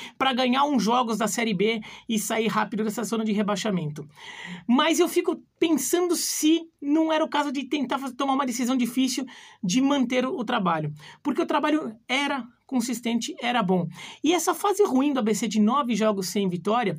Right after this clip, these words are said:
tem alguns álibis, tem alguns álibis, não to-, não tem todos, mas alguns tem, né? O Fernando Marchiori, por exemplo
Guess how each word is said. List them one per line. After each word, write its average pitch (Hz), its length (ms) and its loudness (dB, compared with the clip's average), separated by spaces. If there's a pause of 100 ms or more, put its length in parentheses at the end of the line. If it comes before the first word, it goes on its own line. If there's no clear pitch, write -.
(380)
tem 415 300 6
alguns 339 640 4
álibis, 175 840 0
tem 339 140 -2
alguns 269 380 2
álibis, 160 400 -2
não 381 260 0
to-, - 260 -2 (140)
não 381 140 -4
tem 466 200 -4
todos, 220 540 0
mas 392 160 0
alguns 440 380 2
tem, 160 280 0 (440)
né? 190 100 -4 (320)
O 262 220 2
Fernando 427 260 0
Marchiori, 415 320 2
por 392 140 0
exemplo 349 500 0